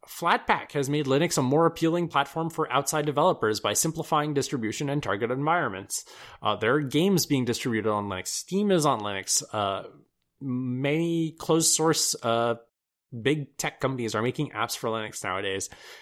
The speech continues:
Um, although part of that is also due to Electron, which is a whole other issue. <laughs> Um, Wayland is making the desktop experience more responsive and more fluid with a simpler protocol, cleaner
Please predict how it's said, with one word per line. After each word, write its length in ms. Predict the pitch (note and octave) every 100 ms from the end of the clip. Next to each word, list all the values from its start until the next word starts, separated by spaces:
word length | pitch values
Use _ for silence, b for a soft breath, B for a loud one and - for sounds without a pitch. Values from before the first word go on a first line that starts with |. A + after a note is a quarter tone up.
| B B B
Um, 500 | - G2+ F#2+ F#2+ F#2+ - _ _
although 260 | B2 B2 B2+
part 240 | - E3+
of 80 | C3+
that 160 | C3+
is 100 | A#2+
also 300 | A#2 A2+ -
due 200 | G#2+ A2 G2+
to 220 | A2+ G2+
Electron, 520 | F#2+ F2+ - F#2 F#2
which 160 | G#2 -
is 140 | G#2+
a 40 |
whole 220 | G2 G#2 G2
other 220 | G2+ G2
issue. 320 | G#2 - A2 - B B B
<laughs> 400 | A3+ A3+ - A#3
Um, 420 | C#3 D#3 C3 - - - - - - - _ B B
Wayland 580 | C3 B2 G3+ B3+ A3+ D3
is 120 | C#3
making 360 | C3+ D#3+ F3+ D#3
the 180 | D#3 C#3
desktop 480 | B2+ C#3 - D#3+ -
experience 540 | - D3+ B2 A#2 -
more 260 | B2 D3+ G3
responsive 600 | F#3+ - B2+ D#3+ F3+ D3+
and 120 | C3
more 180 | B2+ E3
fluid 460 | - B2+ F3+ A2+
with 140 | G#2+ C#3
a 60 |
simpler 360 | B2+ D3 C#3+ F#3
protocol, 560 | - C#3 F3+ - A#2+
cleaner 440 | G#2+ - C3 D#3